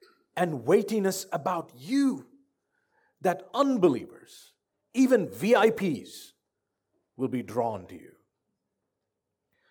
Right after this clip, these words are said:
So this is not about God being made much of, but you being made much of.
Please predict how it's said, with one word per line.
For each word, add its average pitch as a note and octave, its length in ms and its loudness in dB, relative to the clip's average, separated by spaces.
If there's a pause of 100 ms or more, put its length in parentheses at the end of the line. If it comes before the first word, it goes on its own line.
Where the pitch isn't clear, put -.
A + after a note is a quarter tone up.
(220)
So - 100 0
this C4 180 -2
is C4+ 80 -4
not C4+ 180 2
about F#3 320 4
God F#3 400 4
being C3+ 280 -6
made G#2 260 -8
much F2+ 240 -12
of, - 420 -18 (220)
but G#3+ 180 0
you A3+ 380 -4
being A#2 220 -12
made F#2 200 -16
much C#3+ 220 -20
of. - 320 -20